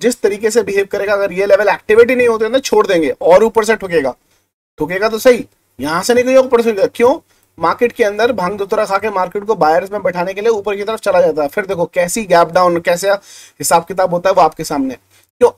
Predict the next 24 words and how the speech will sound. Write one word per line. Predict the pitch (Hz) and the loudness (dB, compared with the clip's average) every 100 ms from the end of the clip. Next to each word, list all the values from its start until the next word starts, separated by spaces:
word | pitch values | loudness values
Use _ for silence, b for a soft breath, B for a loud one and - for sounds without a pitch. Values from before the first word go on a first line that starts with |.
| - | -4
अगर | 196 254 | 0 0
Tuesday | - 214 208 202 247 | 0 -6 -2 2 2
के | 254 | 4
दिन | 262 | 2
नहीं | 220 202 233 | 2 2 2
गिरा, | 196 147 120 _ _ _ _ _ - | 4 2 0 _ _ _ _ _ -6
एक | 196 | -4
reason | 196 196 220 208 | -4 -4 -2 -2
है। | 240 _ _ _ _ _ _ _ _ _ _ _ _ _ - | -6 _ _ _ _ _ _ _ _ _ _ _ _ _ -4
क्यों, | 226 | -2
क्या | 220 - 190 | -2 0 2
reason | 196 208 208 | 2 0 -4
है? | 269 - _ _ _ _ | -6 -12 _ _ _ _
सीपीआई | - 226 214 247 247 | -8 -6 0 4 6
का | 247 | 6
data | 233 190 202 | 4 2 0
आने | 196 190 | 0 0
वाला | 185 190 | 2 2
है | 185 220 | 0 2
Wednesday | 175 170 165 156 | 0 0 0 0
को, | 139 131 - | -2 -8 -2
और | 180 156 208 | -2 -2 -6
event | 202 226 233 | -2 -2 0
के | 254 | -2